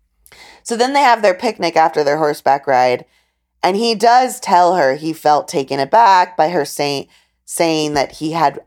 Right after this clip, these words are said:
odd or weird energy. She then is like, "Well, I don't think I said that," but then proceeds to double down on the word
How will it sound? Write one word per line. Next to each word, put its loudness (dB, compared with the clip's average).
odd 4
or 0
weird -4
energy. -4
She -6
then 0
is -2
like, 0
"Well, -2
I 0
don't -4
think -6
I 0
said -2
that," 2
but -4
then 2
proceeds -2
to -4
double 2
down 0
on 0
the -2
word 0